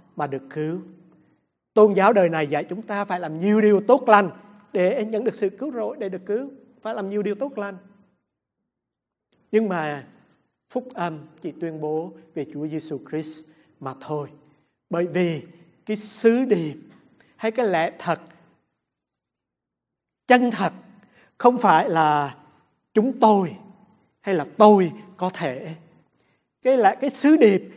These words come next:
chân thật là chúng ta, con người bất toàn, không có thể làm được cái gì cả. Nhưng mà bởi vì Chúa Giêsu đã làm,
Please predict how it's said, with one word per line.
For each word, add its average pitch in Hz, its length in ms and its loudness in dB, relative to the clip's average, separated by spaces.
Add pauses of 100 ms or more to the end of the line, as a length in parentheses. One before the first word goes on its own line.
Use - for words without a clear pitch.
(240)
chân 262 220 6
thật 202 220 0 (420)
là 175 140 -2
chúng 247 280 -6
ta, 226 500 -6
con 202 140 -6
người 175 120 -6
bất 220 200 -6
toàn, 180 220 -6
không 254 160 -4
có 269 100 -4
thể 214 520 -2 (380)
làm 180 160 0
được 175 120 -2
cái 285 100 -6
gì 220 140 -4
cả. 180 500 -4 (440)
Nhưng 269 140 -4
mà 226 120 4
bởi 190 220 2
vì 180 400 -2 (260)
Chúa 233 200 0
Giêsu 214 680 -8
đã 156 240 -12
làm, 170 380 -10